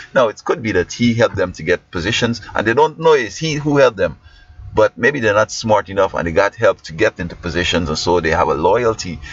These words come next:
and maybe the handlers tell them, "Go out and defend the Pope." Um, and, and so, look,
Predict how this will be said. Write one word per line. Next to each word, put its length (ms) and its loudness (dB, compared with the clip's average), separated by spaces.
and 240 -2
maybe 180 0
the 100 0
handlers 440 -2
tell 160 0
them, 180 -2
"Go 140 2
out 100 -6
and 80 -4
defend 300 -2
the 80 -8
Pope." 320 -2
Um, 640 2
and, 220 0
and 160 -2
so, 320 6
look, 240 4